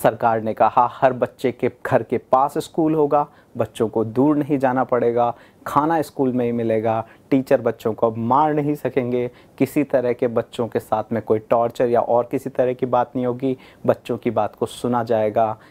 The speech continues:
ये है आरटी एक्ट टू थाउजेंड नाइन। साथियों, मैं बताना चाहता हूँ आपको,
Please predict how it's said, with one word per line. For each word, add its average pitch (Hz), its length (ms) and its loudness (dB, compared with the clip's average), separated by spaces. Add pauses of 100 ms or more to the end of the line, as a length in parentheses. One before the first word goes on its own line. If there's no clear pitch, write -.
(160)
ये 113 200 2
है 110 220 -2
आरटी 110 340 -2
एक्ट 101 200 -6
टू 107 120 -6
थाउजेंड 101 380 -4
नाइन। - 240 -12 (400)
साथियों, 165 360 0 (180)
मैं 135 120 2
बताना 139 320 2
चाहता 131 300 2
हूँ 127 120 0
आपको, 123 320 0